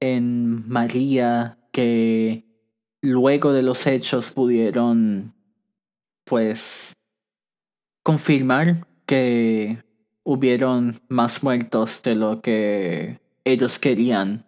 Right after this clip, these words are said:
reportarnos. Y sé que no fuera así, pero, mm, no, no pinta bien. No pinta bien la cuestión esta. Además, parece que tienen que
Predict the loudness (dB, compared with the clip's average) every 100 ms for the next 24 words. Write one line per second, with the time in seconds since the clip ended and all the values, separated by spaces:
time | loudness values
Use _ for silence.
0 | _ _ _ -2 0 -2 0 0 0 0
1 | -4 -6 -10 -14 -18 _ _ _ _ _
2 | _ _ _ _ _ _ _ _ -4 2
3 | 4 4 4 4 2 2 2 2 0 -4
4 | _ 0 2 2 2 -2 -10 _ _ _
5 | _ _ _ _ _ _ -10 -8 -6 -6
6 | -6 -4 -2 0 0 0 0 0 0 0
7 | 0 -4 -6 _ _ _ -2 0 0 2
8 | 2 2 0 -2 -4 -4 -4 -4 -6 -6
9 | -6 -8 _ _ _ _ _ _ _ _
10 | _ _ _ _ _ -6 2 4 4 2
11 | 2 0 -2 -8 -14 -20 _ _ _ _
12 | -2 0 0 -2 0 2 2 2 -2 -4
13 | -2 0 0 -2 -2 0 0 2 2 2
14 | 0 -2